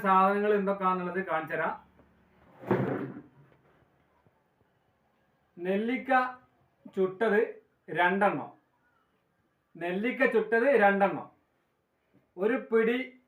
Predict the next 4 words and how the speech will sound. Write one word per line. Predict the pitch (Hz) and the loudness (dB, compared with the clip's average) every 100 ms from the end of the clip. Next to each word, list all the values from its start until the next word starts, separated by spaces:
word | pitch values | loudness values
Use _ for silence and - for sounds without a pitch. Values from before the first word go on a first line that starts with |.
| _ _ _ _ _ _ - | _ _ _ _ _ _ -4
ചെറിയുള്ളി, | 208 220 240 214 147 - _ 160 | 0 0 2 0 -2 -10 _ -4
അതായത് | 180 202 214 254 | 2 2 2 0
കൊച്ചുള്ളി, | 214 208 233 175 - - _ - 127 - 135 135 - - _ _ _ 180 185 | -2 0 0 -2 -4 -14 _ -18 -16 -16 -14 -14 -14 -20 _ _ _ -12 -4
മൂന്ന് | 208 240 262 | 2 4 4